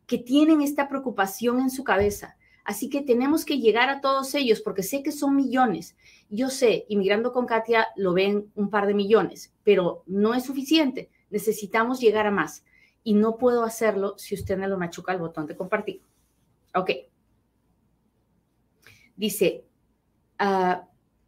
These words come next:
"En circunstancias limitadas, o sea, en raras circunstancias, cuando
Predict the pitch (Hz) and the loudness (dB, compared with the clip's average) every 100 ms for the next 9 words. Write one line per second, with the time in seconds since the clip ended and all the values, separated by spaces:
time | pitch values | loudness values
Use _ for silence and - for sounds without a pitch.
0 | _ _ _ _ _ _ _ _ 220 233 | _ _ _ _ _ _ _ _ 2 2
1 | 233 - - 214 254 247 - 285 320 320 | -2 -6 -6 -4 -2 -4 0 2 2 2
2 | 349 349 - _ 220 214 202 - 233 196 | 0 0 -6 _ -2 2 2 6 6 8
3 | 165 - 175 - 185 180 165 214 226 277 | 4 -2 -6 0 2 2 2 4 6 6
4 | 247 - 175 180 160 - 190 170 165 165 | 2 0 -4 -2 -4 2 4 4 0 -4
5 | 180 - - - - _ _ - 233 214 | -4 -10 -20 -20 -20 _ _ 6 8 8
6 | 208 202 196 - | 6 4 4 -2